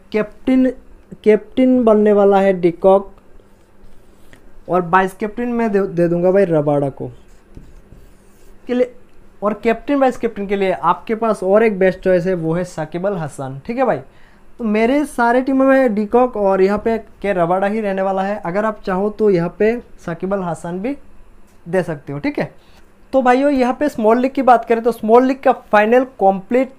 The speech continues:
टीम आपको Telegram पे मिलता है। तो Telegram जुड़ना बहुत ज़रूरी है। और एक बात बता दूँ, हमारा जो स्मॉल लीग का विनिंग परसेंटेज होता है वो सेवेंटी से एटी परसेंट तक रहता है, ठीक है। तो स्मॉल लीग के फाइनल टीम के लिए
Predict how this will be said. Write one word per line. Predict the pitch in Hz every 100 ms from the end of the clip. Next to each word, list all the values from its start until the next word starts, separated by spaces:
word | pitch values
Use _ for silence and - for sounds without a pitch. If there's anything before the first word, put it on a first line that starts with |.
| -
टीम | 202 214 -
आपको | 165 - 220
Telegram | 220 180 170 175 185
पे | 185 233
मिलता | 196 175 156 151
है। | 147 143
तो | 175
Telegram | - 196 202 233 247
जुड़ना | 226 226 226
बहुत | 196 185 196
ज़रूरी | 208 214 220 214
है। | 214
और | 208 202
एक | 190 196
बात | 196 208
बता | 185 180 185
दूँ, | 202 220 - - _ - -
हमारा | 175 220 254
जो | 262
स्मॉल | - 208 226
लीग | 240 -
का | 233
विनिंग | 202 202 233 269 262
परसेंटेज | 220 202 208 202 -
होता | 190 190
है | 190
वो | 175 196 226
सेवेंटी | - 202 196 196 196
से | 226 214
एटी | 175 185
परसेंट | 175 175 190 190
तक | 180
रहता | 156 147 143
है, | 135 139
ठीक | 254 233
है। | 147 - - - -
तो | 262 262 262
स्मॉल | - 214 226
लीग | 254
के | 269
फाइनल | 233 214 220
टीम | 233 226
के | 233
लिए | 233